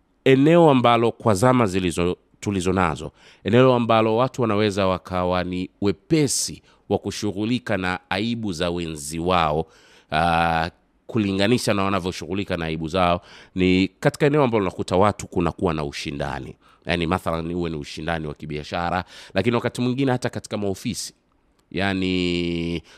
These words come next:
katika maofisi unakuta mtu anataka, kila mmoja anataka aonekane bora zaidi kwa bosi pengine au kwa kiongozi wa kazi.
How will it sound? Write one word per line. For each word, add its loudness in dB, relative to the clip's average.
katika -6
maofisi -2
unakuta -4
mtu -4
anataka, -6
kila 0
mmoja 0
anataka -6
aonekane -4
bora -2
zaidi -2
kwa 0
bosi 2
pengine -4
au 0
kwa -6
kiongozi -4
wa -12
kazi. -8